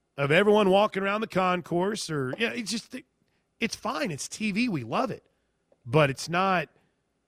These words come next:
it's not gonna be a situation where they change anything as far as commercial. In other words, they might go to college football and say,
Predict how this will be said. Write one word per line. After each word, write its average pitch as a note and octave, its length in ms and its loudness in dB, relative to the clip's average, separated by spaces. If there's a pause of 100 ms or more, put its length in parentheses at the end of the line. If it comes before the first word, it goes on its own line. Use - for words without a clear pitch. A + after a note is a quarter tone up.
(520)
it's - 160 -10
not F#3 180 0
gonna E3 140 0
be D3+ 120 2
a C3+ 40 -2
situation D#3 580 -4
where C3 80 -2
they C3+ 100 -2
change B2+ 360 -8
anything C#3 500 -6
as A2 100 -12
far A#2 300 -2
as G#2 280 -8 (100)
commercial. D3+ 400 -6 (100)
In C3 100 -6
other G3 180 2
words, C3 240 -4 (240)
they F#3+ 160 2
might F3 220 2
go C#3 140 0
to B2+ 80 -6
college C3 300 -2
football E3+ 380 -2
and C3+ 100 -2
say, B2 300 -4